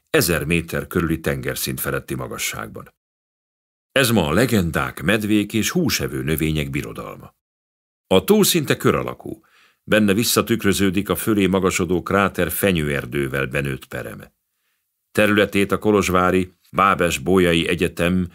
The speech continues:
földrajz szakos hallgatói ezerkilencszázkilencvenkilencben tizenkilenc egész három tized hektárnyinak, mélységét hat egész három tized méteresnek mérték. Vizét a csapadék táplálja, lefolyása nincs.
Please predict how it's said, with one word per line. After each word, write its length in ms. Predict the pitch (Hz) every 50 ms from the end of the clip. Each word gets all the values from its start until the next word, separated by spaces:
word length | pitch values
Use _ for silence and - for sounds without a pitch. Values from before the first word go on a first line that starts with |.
| _ _
földrajz 600 | - - - 120 127 120 98 76 76 71 67 65
szakos 400 | - - - 87 85 - 71 67
hallgatói 680 | - 87 95 92 85 82 - - 80 78 78 73 71 - _ _ _ _ _ _ _ _ - - _ _
ezerkilencszázkilencvenkilencben 2000 | - 185 165 135 90 67 - 101 95 82 69 - 67 64 - - - 101 82 71 67 - 67 - - - - 98 80 71 67 65 64 85 90 90 85 - _ _ _ _ _ _ _ _ _ _ _ _ -
tizenkilenc 800 | - 180 160 120 104 80 73 67 - - 107 98 87 76 71 -
egész 300 | 76 71 78 76 - -
három 500 | - - 92 95 90 78 73 73 67 65
tized 360 | 65 - 78 69 76 67 -
hektárnyinak, 920 | - - 82 - - - - 80 73 71 67 65 71 71 76 82 80 - - _ _ - - _
mélységét 680 | - - 107 120 110 - - 107 107 98 92 113 110 -
hat 220 | - 104 101 -
egész 260 | 95 87 95 92 -
három 300 | - 85 76 69 67 67
tized 340 | 65 - 67 62 71 67 62
méteresnek 720 | 69 71 67 65 - 67 65 65 62 - - 67 62 -
mérték. 500 | - 65 64 62 - - - - _ _ _ _ _ _ _ _ _ _ _ _ _ _ _ -
Vizét 340 | 143 214 196 190 196 185 -
a 40 | 120
csapadék 500 | - - 180 - - 80 69 71 67 -
táplálja, 600 | - - 65 62 - - 62 62 65 67 78 85
lefolyása 580 | 92 95 87 - - 64 67 71 71 - - 69
nincs. 440 | 57 53 52 - - - - -